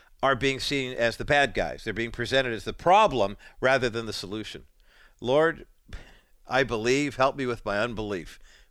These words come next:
When I see what's happening in the world right now, when we see, we pray, Father, that we would do, be more diligent as adults to protect the innocence of the children,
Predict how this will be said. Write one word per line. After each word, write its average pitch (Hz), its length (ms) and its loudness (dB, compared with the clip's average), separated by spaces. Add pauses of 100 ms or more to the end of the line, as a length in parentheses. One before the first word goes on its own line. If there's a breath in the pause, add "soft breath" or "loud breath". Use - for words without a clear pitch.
When 90 100 -12
I 95 40 -8
see - 180 -6
what's 135 200 -6
happening 120 340 2
in 107 80 -8
the 104 80 -6
world 107 280 -4
right 95 220 0
now, 85 180 -10
when 87 140 -14
we 117 160 -6
see, 90 300 -10 (340 loud breath)
we 117 100 -6
pray, 135 300 2
Father, 107 400 2
that 95 160 -8
we 113 140 -6
would 104 200 -8
do, 107 240 -8
be 98 220 -6
more 107 160 -6
diligent 120 540 -2
as 107 120 -8
adults 107 380 -4
to - 100 -16
protect - 360 -8
the 95 160 -10
innocence 127 420 -8
of 90 100 -8
the 85 80 -16
children, 127 400 -4